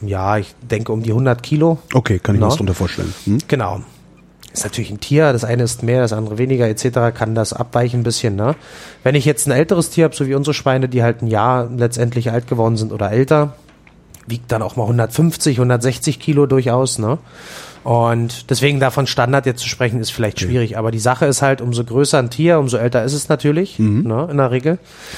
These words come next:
Speaker 1: Und was ja erstmal schon positiv ist.
Speaker 2: Wird das irgendwann zu alt? Also wird das irgendwann ungenießbar?
Speaker 1: Nee, gar nicht. Absolut nicht. Im Gegenteil, es wird besser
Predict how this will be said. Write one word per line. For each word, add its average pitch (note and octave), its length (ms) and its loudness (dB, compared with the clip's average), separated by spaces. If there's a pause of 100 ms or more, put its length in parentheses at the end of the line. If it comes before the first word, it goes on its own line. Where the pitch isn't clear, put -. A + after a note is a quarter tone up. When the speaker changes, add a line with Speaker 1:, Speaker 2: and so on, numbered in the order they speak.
(380)
Speaker 1:
Und A#2+ 640 2 (160)
was A#2 220 2
ja C#3 60 2
erstmal A#2 360 0
schon A#2 280 -2
positiv G#2 580 -6
ist. - 260 -14 (260)
Speaker 2:
Wird D#3 440 -2
das D#3+ 140 0
irgendwann D#3 420 2
zu - 200 0
alt? C3 400 2
Also B2+ 160 2
wird C#3+ 120 2
das - 80 2
irgendwann C#3+ 280 2
ungenießbar? D#3 760 0
Speaker 1:
Nee, A#2+ 180 -2 (460)
gar G2 120 0
nicht. - 300 -12 (1600)
Absolut G#2+ 540 -4 (100)
nicht. - 400 -12 (140)
Im C#3 100 0
Gegenteil, C3+ 380 2
es G#2 100 -4
wird B2 140 -2
besser G2+ 320 -2